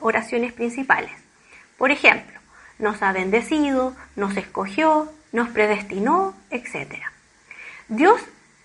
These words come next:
el Padre, ha puesto de su amor y ha derramado de su gracia para nosotros, y ahora está llevando su plan eterno.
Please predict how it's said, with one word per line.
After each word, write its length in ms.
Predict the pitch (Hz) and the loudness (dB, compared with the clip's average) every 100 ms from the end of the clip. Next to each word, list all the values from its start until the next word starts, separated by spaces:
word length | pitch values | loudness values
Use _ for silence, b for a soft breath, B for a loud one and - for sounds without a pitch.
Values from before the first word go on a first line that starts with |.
| _ _ _ _ _ | _ _ _ _ _
el 220 | - 370 - | 2 4 4
Padre, 520 | 202 190 196 302 - B B | 2 2 0 -2 -4 B B
ha 200 | 226 226 - | 6 6 4
puesto 420 | 370 - - 208 | -2 -2 -10 -8
de 300 | 202 214 208 | 0 2 2
su 260 | - 392 453 | 2 6 8
amor 380 | 427 262 233 - - - - | 8 6 2 -2 -14 -14 0
y 80 | 233 | 4
ha 80 | |
derramado 640 | 233 233 220 226 247 233 208 | 6 4 4 4 4 4 2
de 240 | 202 247 | 2 0
su 220 | - 440 | 4 6
gracia 500 | 392 311 311 - - - B - | 8 8 6 0 -8 -8 B 0
para 240 | 226 233 | 2 4
nosotros, 520 | 262 294 254 208 - - - b b b | 0 0 2 2 -2 -16 -20 b b b
y 140 | 202 | 4
ahora 360 | 196 233 392 480 494 - B B | 8 8 10 8 8 2 B B
está 300 | 233 - 302 311 | -8 0 2 4
llevando 680 | 277 254 320 381 415 453 - - | 4 6 6 6 2 2 -2 -6
su 100 | - 208 - - _ _ _ _ | 0 0 -2 -16 _ _ _ _
plan 260 | 240 269 403 - - | 4 4 4 -2 -4
eterno. 560 | 269 262 190 - - | 0 2 0 -2 -16